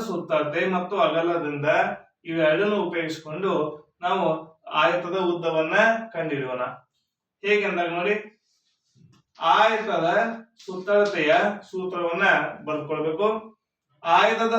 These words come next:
ಸುತ್ತಳತೆ is equal to ಎರಡು ಬ್ರಾಕೆಟ್ ಉದ್ದ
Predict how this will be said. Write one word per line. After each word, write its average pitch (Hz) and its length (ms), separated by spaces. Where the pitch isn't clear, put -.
ಸುತ್ತಳತೆ 190 500
is 151 100
equal 135 260
to 160 100
ಎರಡು 151 300
ಬ್ರಾಕೆಟ್ 170 520
ಉದ್ದ 156 300